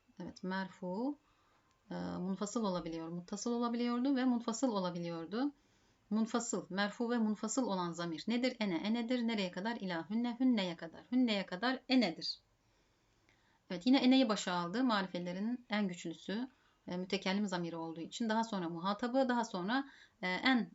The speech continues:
e, marifelikte en düşük olan gayb zamirini sona almış İbn Hacib Hazretleri.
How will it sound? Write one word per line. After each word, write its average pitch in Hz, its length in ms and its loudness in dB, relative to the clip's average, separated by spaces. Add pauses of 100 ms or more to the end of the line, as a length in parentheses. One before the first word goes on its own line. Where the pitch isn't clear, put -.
(100)
e, 175 320 -4
marifelikte 196 560 0
en 220 160 2
düşük - 280 -6
olan 185 420 0 (380)
gayb 220 340 4
zamirini 180 440 -2
sona 208 300 0
almış 185 360 -2
İbn 190 160 -2
Hacib 175 280 -2
Hazretleri. 175 600 -4